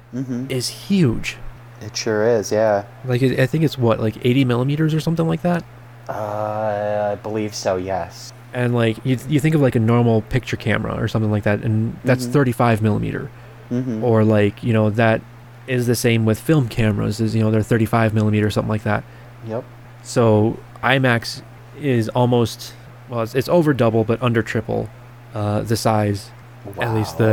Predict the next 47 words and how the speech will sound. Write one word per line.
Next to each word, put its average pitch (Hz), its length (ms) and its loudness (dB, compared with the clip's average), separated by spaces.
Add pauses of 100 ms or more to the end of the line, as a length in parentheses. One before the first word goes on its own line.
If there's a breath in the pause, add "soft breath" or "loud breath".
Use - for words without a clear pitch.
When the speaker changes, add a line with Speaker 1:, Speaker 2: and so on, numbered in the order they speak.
(100)
Speaker 1:
okay. 95 200 -4 (380)
Speaker 2:
diagonal, 139 840 0 (300)
I - 60 -10
believe, 233 300 -2
Speaker 1:
Mm-hmm. - 600 -14
Speaker 2:
which 110 120 -6
means 117 240 4
the, 110 100 2
the 123 200 0
size 120 360 2
of 113 60 2
it 113 80 2
in 110 120 0
general 110 360 2
is 107 300 0 (460 loud breath)
a 139 40 2
lot 113 180 4
bigger. 110 220 0 (420 loud breath)
Um, 147 280 2 (140)
Speaker 1:
Right. 82 280 -4 (440)
Speaker 2:
and 131 100 -2
so 127 100 2
that's 120 200 2
why 123 140 2
they, 117 260 4
when 120 140 2
they 113 100 4
project 123 300 2
imax, 107 420 2
they 107 120 2
can 104 220 -2
project 110 320 0
it 113 80 0
on 104 120 2
the 110 120 4
huge 107 360 0
screens 107 280 2
and 110 160 2
not 113 160 2
have, 117 180 0
like, 110 140 0
a 113 60 -4
lot 107 160 2
of 110 120 -6
grain 107 300 0
and 107 100 -2
stuff. - 360 -6